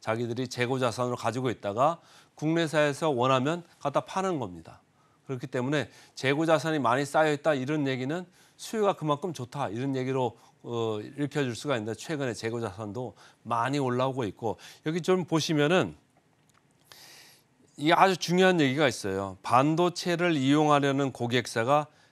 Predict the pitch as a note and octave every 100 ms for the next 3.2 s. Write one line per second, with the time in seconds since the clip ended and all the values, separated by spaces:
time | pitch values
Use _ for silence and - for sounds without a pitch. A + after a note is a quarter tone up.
0 | _ - A2+ C3+ D3 D3+ D#3+ D#3 C#3 A#2
1 | F#2+ D#2+ _ _ _ _ - A#2 B2+ C3+
2 | D3+ A#2+ - - E3+ E3 C#3 B2 B2 A#2+
3 | A#2+